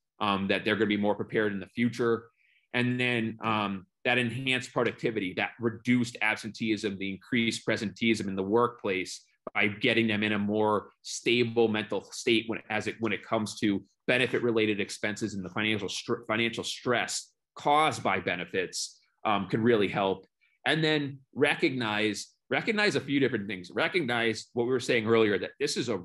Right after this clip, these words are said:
really, really hard thing. Benefits are extremely difficult. Um, like Fallon said earlier,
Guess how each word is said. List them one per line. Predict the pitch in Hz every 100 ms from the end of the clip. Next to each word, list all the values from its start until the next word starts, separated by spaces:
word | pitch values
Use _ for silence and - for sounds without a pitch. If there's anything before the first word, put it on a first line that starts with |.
| -
really, | 117 117 110 101
really | 101 107 101 82 -
hard | 92 95 92 85 _ _ _ -
thing. | 92 73 -
Benefits | 110 139 147 165 147
are | 120 - 113
extremely | - - 131 113 107
difficult. | 95 90 98 92 67 - _ _ _ -
Um, | 98 92 - _ 110
like | 104
Fallon | 139 131 117
said | 123
earlier, | 117 123 101 85